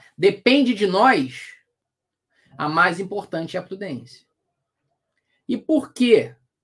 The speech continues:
Isso, Mateus, é, é que essa, essa rege as outras. Por que que ela é mais importante? Porque ela, ela comanda as outras três. É a prudência que vai dizer, "Olha, hoje, apesar de ter comida,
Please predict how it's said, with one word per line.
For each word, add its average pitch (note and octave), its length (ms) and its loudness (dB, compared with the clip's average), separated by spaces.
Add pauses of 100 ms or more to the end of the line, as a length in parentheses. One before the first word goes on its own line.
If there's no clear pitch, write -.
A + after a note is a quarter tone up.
(800)
Isso, B3 360 4
Mateus, F3 480 -4
é, - 220 -10
é D#3+ 100 -6
que F3 140 -12
essa, - 220 -10
essa G#3 400 -6
rege E3+ 300 -8
as G#3 140 -10
outras. G3+ 380 -10 (680)
Por A3+ 160 -6
que C4+ 120 -4
que C4+ 100 -8
ela A#3+ 80 -6
é A3+ 40 -10
mais G#3 180 -8
importante? D3 420 -12
Porque F3 220 -10
ela, G#3+ 240 -4
ela G#3+ 240 -4
comanda G3+ 1000 -4 (360)
as A#3+ 220 -2
outras A#3 340 -6
três. A#3 540 -10 (1300)
É G#3 140 0
a B3 100 0
prudência A#3+ 460 -4
que C4 100 -6
vai A3+ 160 -4
dizer, F#3 360 -8
"Olha, D3 420 -6
hoje, E3+ 580 -4 (380)
apesar F3 560 -6
de G3+ 80 -12
ter F#3 180 -10
comida, D#3 600 -12